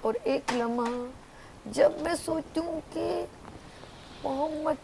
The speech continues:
सल्लल्लाहु अलैहि वसल्लम ने अपनी उम्मत के लिए सिर्फ दुआ की थी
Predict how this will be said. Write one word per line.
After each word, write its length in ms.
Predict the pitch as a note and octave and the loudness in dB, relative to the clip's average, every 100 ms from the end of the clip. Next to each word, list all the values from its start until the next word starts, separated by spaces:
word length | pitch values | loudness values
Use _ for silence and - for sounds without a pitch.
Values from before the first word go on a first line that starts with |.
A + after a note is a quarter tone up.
| - | -4
सल्लल्लाहु 680 | - - D#4+ D4+ B3+ - | -4 -2 -2 0 2 2
अलैहि 420 | - - - B3 B3+ | 0 0 2 4 2
वसल्लम 380 | A#3 C4 B3+ | 2 2 2
ने 100 | C#4+ | 4
अपनी 220 | D4+ - D4 - - - - - - | 2 2 -6 -8 -16 -16 -14 0 2
उम्मत 320 | F4+ F#4+ - | 6 6 6
के 100 | - | 6
लिए 120 | C#4+ D4 | 8 8
सिर्फ 240 | - C4 | 8 6
दुआ 260 | G#3+ A#3 G#3+ | 12 12 12
की 180 | A3 G3+ | 8 -4
थी 180 | - | -4